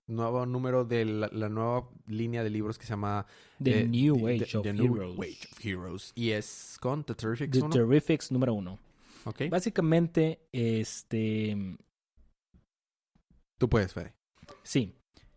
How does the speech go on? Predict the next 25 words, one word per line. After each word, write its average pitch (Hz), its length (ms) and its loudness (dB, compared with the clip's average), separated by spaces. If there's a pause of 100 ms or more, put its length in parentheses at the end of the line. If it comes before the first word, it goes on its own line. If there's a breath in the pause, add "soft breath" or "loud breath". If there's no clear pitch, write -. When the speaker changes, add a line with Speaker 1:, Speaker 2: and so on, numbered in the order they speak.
(180)
Speaker 2:
Eh, 127 880 0
mister 131 260 0
Terrific 220 600 2 (100)
va 147 500 2 (200)
con, 156 340 2 (600)
hay 165 180 4
un 202 100 6
vato 180 220 6
que 165 80 0
se - 60 0
llama 160 220 4
Java, 123 320 2
que 143 120 -2
es - 100 -2
un 127 840 -2 (400)
cavernícola, 120 420 2
¿verdad? 98 240 -4 (680)
Speaker 1:
Es 104 420 -2
un, 117 400 -2
es 107 220 -4
un 113 100 -2
lenguaje 104 360 -2
de 101 40 -2
programación, 92 480 -6
Federico. - 460 -16